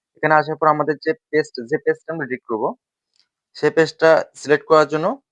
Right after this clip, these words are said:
আমরা এই চিহ্নটার উপরে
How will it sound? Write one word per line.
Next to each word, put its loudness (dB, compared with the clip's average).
আমরা 2
এই 0
চিহ্নটার -2
উপরে 4